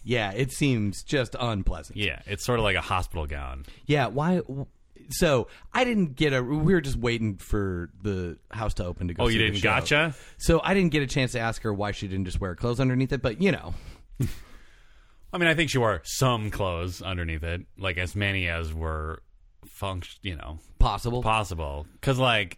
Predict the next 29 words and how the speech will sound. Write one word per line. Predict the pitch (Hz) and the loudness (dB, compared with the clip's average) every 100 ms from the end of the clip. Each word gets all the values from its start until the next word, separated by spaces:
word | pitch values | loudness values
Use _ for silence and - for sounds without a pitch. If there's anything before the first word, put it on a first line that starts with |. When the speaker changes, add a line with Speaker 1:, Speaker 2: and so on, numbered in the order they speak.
| - | -8
Speaker 2:
it | 127 | 0
was | 139 147 | 2 4
also, | 170 131 120 | 2 2 2
like, | 104 90 - - | 2 0 -4 -6
November, | 98 104 101 113 92 76 76 | 0 2 2 2 0 -4 -4
so | - 95 | -4 -2
we | 92 | -2
were | 90 | 0
wearing, | 98 90 80 78 - | 0 -2 -4 -8 -8
like, | 87 80 - - - - | -8 -8 -12 -20 -20 -8
sweatshirts | - 165 - 71 | -4 -4 -4 -8
and | 80 | -10
shit. | - 78 - - - - _ _ | -10 -12 -14 -20 -20 -20 _ _
So, | - 127 | -6 -2
like, | 107 92 90 - - - | 0 -2 -4 -16 -20 -12
if | - | -2
you | 147 | -2
got | |
a | 104 | 2
sweatshirt | 135 - 104 | 0 0 -2
under | 95 | 0
your | 90 | -2
old-timey | 104 98 110 104 92 | -2 -2 0 0 -2
clothes, | - 85 82 | -4 -4 -6
it | - | -6
kinda | 104 87 | -4 -2
ruins | 87 92 87 80 | -2 -2 -4 -4
the | |
effects. | 87 - 139 117 - | -6 -2 -2 -2 -6